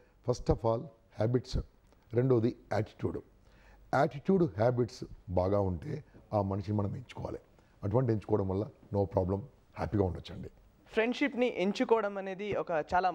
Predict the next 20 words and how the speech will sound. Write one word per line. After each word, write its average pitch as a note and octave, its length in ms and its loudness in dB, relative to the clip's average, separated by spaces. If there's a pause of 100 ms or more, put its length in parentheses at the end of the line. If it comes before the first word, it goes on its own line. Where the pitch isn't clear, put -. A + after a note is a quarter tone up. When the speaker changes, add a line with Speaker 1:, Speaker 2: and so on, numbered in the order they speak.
(100)
Speaker 2:
ముఖ్యంగానే B3 540 4
భా-, F3+ 140 2
Speaker 1:
Right. D#3+ 140 -4
Speaker 2:
భావించాలి D3 360 0
మీరు. B2+ 140 -4
ఎందుకంటే, F3 320 0 (200)
ఆ, C3+ 260 2
ఒక - 80 -8 (800)
ఈ F#3 480 -4
సమాజంలో G3+ 540 0
కరెక్ట్గా F3+ 360 -2
మన E3+ 180 -2
ఫ్రెండ్స్ని F#3+ 400 0
బట్టే G#3 220 2
మనని G#3 260 0
అనలైజ్ G#3 360 2
చేస్తారు F#3 260 2
అని E3+ 60 0
అంటున్నారు. B2+ 340 -4
Speaker 1:
అవును. F2+ 200 0